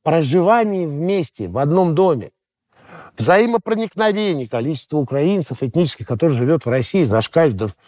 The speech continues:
с-, страной у нас руководили, извините, пожалуйста, со времён Хрущёва одни украинские кланы Советского Союза. Да. Но это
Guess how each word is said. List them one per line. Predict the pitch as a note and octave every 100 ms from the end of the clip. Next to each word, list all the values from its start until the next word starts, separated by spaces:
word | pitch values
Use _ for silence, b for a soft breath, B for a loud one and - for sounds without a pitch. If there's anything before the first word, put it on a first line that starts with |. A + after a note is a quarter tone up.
| B
с-, | B B -
страной | - - E3 F#3+ A3 E4 E4
у | C#4+
нас | C#4 -
руководили, | A3+ G3 B3 B3 A#3 C#4 A#3
извините, | F#3 A#3 A#3+ F3
пожалуйста, | A#3 A#3+ F3 D#3+
со | G3
времён | G3 A#3 A#3+
Хрущёва | D3+ G3 A#3+ - B3+ F3 B B
одни | F3 F#3 B3
украинские | B3+ G#3+ B3 B3 - B3+
кланы | - C4+ G#3 C3 F2 _
Советского | - A#3+ A#3+ D#3+ F3+
Союза. | D3 C4+ D4 F3+ - _ _ _ _ _ _ _ _ _ _ _ _
Да. | C#3 C4 C4+ - _ _ _ _ _ _ _ _ _ _ _ _ _ _ _ _ _ _ _ -
Но | G#3
это | G#3+ G#3+ G3+